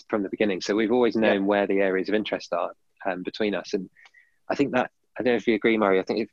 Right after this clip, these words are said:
Speaker 1: it's kind of that, that's what stops things, is if companies are thinking, "Well,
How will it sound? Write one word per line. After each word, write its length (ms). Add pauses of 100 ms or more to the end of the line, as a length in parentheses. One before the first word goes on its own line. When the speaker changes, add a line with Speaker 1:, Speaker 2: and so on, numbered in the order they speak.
(120)
Speaker 1:
it's 80
kind 200
of 160
that, 140 (180)
that's 240
what 160
stops 360
things, 220
is 100
if 100 (140)
companies 360
are 60
thinking, 380
"Well, 260